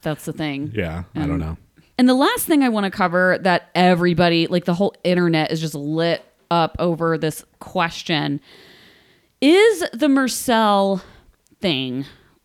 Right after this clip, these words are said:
Speaker 1: like, the whole Marcel situation about getting, being able to re-enter the United States on his K one visa. Is this fraudin' or is this real?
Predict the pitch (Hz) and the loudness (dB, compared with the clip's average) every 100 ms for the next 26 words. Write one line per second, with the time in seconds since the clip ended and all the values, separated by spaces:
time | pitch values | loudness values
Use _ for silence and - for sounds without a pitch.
0 | - 180 - - 170 165 160 156 170 220 | -6 -6 -6 -10 -2 0 0 0 -2 -4
1 | 202 190 208 180 196 180 185 170 151 - | -4 -6 -6 -4 -6 -6 -4 -2 -2 -2
2 | 147 147 156 175 185 185 185 185 - 220 | -4 -4 -4 -4 -2 -2 -2 -6 -4 -2
3 | 233 220 208 - 170 170 233 247 233 226 | 0 -2 -4 -10 -10 -6 -2 0 -2 -4
4 | 226 220 220 214 214 - 151 - - 170 | -4 -2 -2 -2 -2 -4 -4 -4 -2 0
5 | 190 208 - 220 202 202 202 175 165 165 | 0 -2 -4 -4 -2 -2 -2 -2 -2 0
6 | 160 156 - - _ 208 240 240 330 - | 2 0 -2 -18 _ 4 4 4 -2 -2
7 | - 220 185 175 175 165 151 - - 190 | 0 4 4 4 2 0 -4 -10 -4 -4
8 | - 165 156 - 147 - 135 98 95 - | 0 -2 -2 -4 -6 -6 -8 -6 -6 -8